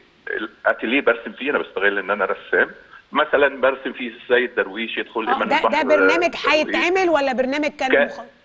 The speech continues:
Speaker 1: كان هيتعمل
Speaker 2: كان.
Speaker 1: واتوافق عليه وكله، وبعدين الإدارة اتغيرت يعني،
Speaker 2: آه،
Speaker 1: حظي.
Speaker 2: حصل تغيير. طب دلوقتي
Speaker 1: لكن
Speaker 2: أنت
Speaker 1: طول الوقت
Speaker 2: بتفكر في إيه؟ يعني خلا-، أم-، أيوه، أنا سمعت كمان قصة مية سنة غنى قبلها.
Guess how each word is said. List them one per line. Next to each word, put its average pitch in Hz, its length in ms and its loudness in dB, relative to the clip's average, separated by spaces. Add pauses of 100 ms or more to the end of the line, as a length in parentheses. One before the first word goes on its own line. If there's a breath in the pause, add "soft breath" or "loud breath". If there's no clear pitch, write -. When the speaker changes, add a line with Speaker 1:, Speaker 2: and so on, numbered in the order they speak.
(100)
Speaker 1:
كان - 220 2
هيتعمل 170 460 0
Speaker 2:
كان. 190 120 2
Speaker 1:
واتوافق 170 340 4
عليه 147 200 0
وكله، 170 360 0
وبعدين 127 580 0
الإدارة 151 360 2
اتغيرت 95 480 0 (100)
يعني، 85 320 0
Speaker 2:
آه، 262 240 2
Speaker 1:
حظي. 214 120 -8
Speaker 2:
حصل 277 360 2
تغيير. 226 380 -2 (240 loud breath)
طب 254 180 -2
دلوقتي 311 420 2
Speaker 1:
لكن 392 80 -2
Speaker 2:
أنت 349 120 -4
Speaker 1:
طول 330 180 0
الوقت 226 60 -2 (200)
Speaker 2:
بتفكر 302 220 -2
في 285 140 -10
إيه؟ 240 220 -6
يعني 269 220 -4
خلا-، 349 280 0
أم-، 285 140 -6 (100)
أيوه، 269 260 2
أنا 311 140 -2
سمعت 370 360 -6
كمان 262 320 -6
قصة 247 420 -8
مية 233 140 -10
سنة 247 220 -6
غنى 226 200 -6
قبلها. 185 200 -12